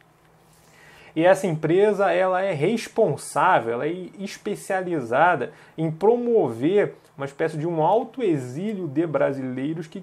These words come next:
queiram ir para outros países que sejam, muitas aspas aqui, país-, países mais livres, mais abertos a essa ideologia psicopata do ancapismo. Ora, o que eu achei interessante neste vídeo foi o seguinte, foi que um dos países que ele sugere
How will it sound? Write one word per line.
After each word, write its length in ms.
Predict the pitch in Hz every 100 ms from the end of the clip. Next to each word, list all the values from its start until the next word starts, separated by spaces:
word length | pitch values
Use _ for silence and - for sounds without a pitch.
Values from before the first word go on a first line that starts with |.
| -
queiram 360 | 143 156 143 131
ir 100 | 131
para 240 | - 127
outros 380 | 127 127 139 -
países 580 | 139 131 143 165 185 -
que 400 | - 175 214 220
sejam, 640 | - - 151 170 170 185 190 _ _ _ -
muitas 420 | 135 160 151 123
aspas 400 | 120 117 - 127
aqui, 240 | 139 170
país-, 520 | 170 - 147 156 170 160
países 420 | 147 151 170 160
mais 220 | 175 190
livres, 680 | 156 147 190 214 147 120 113
mais 300 | 117 143 170
abertos 680 | 139 113 135 147 - 139
a 60 | 131
essa 260 | 131 - 139
ideologia 1000 | 127 131 131 127 120 113 123 135 131 113 - - _
psicopata 920 | - 160 175 160 135 - 123 120 - 131
do 240 | 131 139
ancapismo. 760 | 147 147 170 165 123 110 104 101 _ - - - - -
Ora, 160 | 285
o 40 | 220
que 80 | 269
eu 40 |
achei 180 | 277 247
interessante 600 | 208 156 139 139 143 131
neste 260 | 123 120 113
vídeo 460 | 113 175 196 117
foi 160 | - 190
o 40 |
seguinte, 640 | 214 254 180 208 196 147 -
foi 280 | - 156 165
que 160 | 160
um 100 | 185
dos 100 | 226
países 500 | 240 202 175 190 175
que 120 | - 160
ele 120 | 165
sugere 960 | - - 170 117 117 180 202 131 82